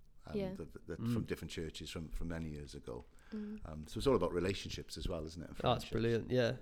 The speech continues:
Speaker 3: Same. We, we, yeah, we're quite passionate, I think, on, uh, on this, uh, podcast or as Young Faith Matters team for the collaborative ministry, you
Speaker 1: Mm.
Speaker 3: know,
Speaker 2: Yeah.
Speaker 3: working together, and especially with ministry areas now changing, you know, from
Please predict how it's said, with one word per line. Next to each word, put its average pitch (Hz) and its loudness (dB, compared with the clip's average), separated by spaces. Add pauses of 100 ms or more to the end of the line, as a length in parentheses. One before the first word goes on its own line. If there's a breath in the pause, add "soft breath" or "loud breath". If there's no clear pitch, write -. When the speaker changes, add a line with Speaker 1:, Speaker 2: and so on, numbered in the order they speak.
Speaker 3:
Same. 127 12
We, 147 12
we, 123 12 (100)
yeah, 123 8
we're 127 12
quite 127 8
passionate, 127 12
I 110 2
think, 113 -2
on, 117 0 (600 soft breath)
uh, 110 4
on 113 6
this, - 2
uh, - 0
podcast 117 12
or 113 6
as 113 2
Young 113 6
Faith 110 4
Matters 110 4
team 120 8
for - -2
the 113 6
collaborative 110 0
ministry, 113 0
you 95 4
Speaker 1:
Mm. 87 2
Speaker 3:
know, 101 2
Speaker 2:
Yeah. 120 2
Speaker 3:
working 127 6
together, 117 6
and 113 2 (320 loud breath)
especially 123 12
with 113 8 (480 soft breath)
ministry 120 10
areas 117 12
now 110 6
changing, 113 6
you 76 0
know, 110 0
from 113 2